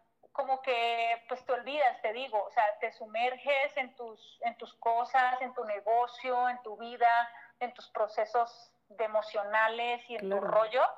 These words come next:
Speaker 2: claro, claro.
Speaker 1: que de repente yo dejé de, de hablar con Dios, o sea, se me había hasta olvidado cómo hablar con Él.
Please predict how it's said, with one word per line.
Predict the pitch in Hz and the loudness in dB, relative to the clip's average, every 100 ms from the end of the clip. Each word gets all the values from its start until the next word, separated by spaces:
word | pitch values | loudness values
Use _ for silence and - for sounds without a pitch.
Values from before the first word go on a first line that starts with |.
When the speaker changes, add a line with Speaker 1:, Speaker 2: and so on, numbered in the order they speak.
| - | -4
Speaker 2:
claro, | 208 214 202 | -2 0 -2
claro. | 208 | -2
Speaker 1:
que | 208 240 240 240 240 247 | 0 2 2 0 0 2
de | |
repente | 240 233 - 247 254 302 349 - | 2 0 -2 -4 0 2 2 0
yo | 247 247 302 403 - | -2 2 2 2 -2
dejé | 233 - 247 226 | -6 -4 -6 -2
de, | 233 247 226 208 - | 0 2 0 -6 0
de | 220 | 0
hablar | 208 214 214 | 2 0 -2
con | 196 - | -8 -6
Dios, | 240 254 208 | 0 0 0
o | 208 | -4
sea, | - 220 | -2 -2
se | 214 | -2
me | 208 | -2
había | 208 | 0
hasta | 240 233 | 2 2
olvidado | 214 208 202 208 240 247 | 0 -2 2 4 4 0
cómo | - 208 220 | -6 0 2
hablar | 214 202 - | 4 0 0
con | 196 208 | -6 -4
Él. | 208 190 | -4 -6